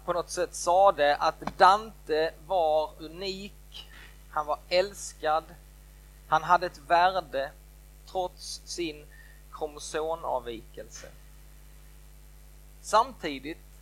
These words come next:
som vi la så enorma mycket resurser på detta, inte långt därifrån slängdes med samma självklarhet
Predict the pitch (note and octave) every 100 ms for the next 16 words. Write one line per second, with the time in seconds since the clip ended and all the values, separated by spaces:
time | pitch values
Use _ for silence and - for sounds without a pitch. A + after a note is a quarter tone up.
0 | - - - - - - E3+ F3+ G3 F3
1 | E3 G3 E3 D3+ F3 F#3 E3+ D#3 D#3+ E3
2 | F3 - D#3 D3+ F3 D#3 - C#3+ C#3 D3+
3 | C#3 D3+ - A#2+ A#2 - - - - -
4 | - - - E3+ F3 F#3+ G#3 F#3 D3+ F3
5 | D#3 D3 - E3 C3+ C3 A#2 - - -
6 | - F3+ F3+ G#3 G#3 C#3+ B2+ - - -
7 | - - - C#3+ D#3 F#3+ F3 D3+ D3 E3
8 | F3 E3+ C#3+ B2+ B2 B2